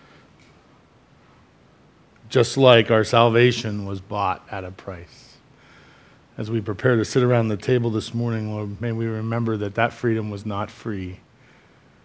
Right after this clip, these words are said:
It cost. It cost Jesus his life.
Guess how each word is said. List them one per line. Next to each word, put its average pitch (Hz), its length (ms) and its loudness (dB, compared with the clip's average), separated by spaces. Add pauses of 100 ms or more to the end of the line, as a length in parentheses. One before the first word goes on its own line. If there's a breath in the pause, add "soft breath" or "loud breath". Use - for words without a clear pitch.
(140)
It 113 240 -2
cost. - 880 0 (1080 soft breath)
It 101 140 -16
cost 92 340 -10
Jesus 104 500 -6
his 95 200 -12
life. 90 560 -14